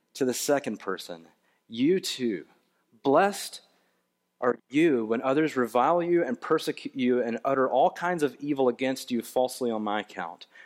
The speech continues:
Rejoice and be glad, for your reward is great in heaven."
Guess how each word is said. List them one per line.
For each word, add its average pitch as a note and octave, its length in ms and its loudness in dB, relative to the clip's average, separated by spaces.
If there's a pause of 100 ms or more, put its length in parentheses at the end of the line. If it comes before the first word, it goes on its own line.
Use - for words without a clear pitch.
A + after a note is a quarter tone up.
(120)
Rejoice D3 680 4
and D#3+ 160 -4
be D3 120 4
glad, A#2 420 4
for A#2+ 200 -6
your A#2+ 240 2
reward A#2 500 2
is G#2+ 160 -12
great G2 480 -6 (380)
in G2+ 120 -12
heaven." D#2+ 400 -10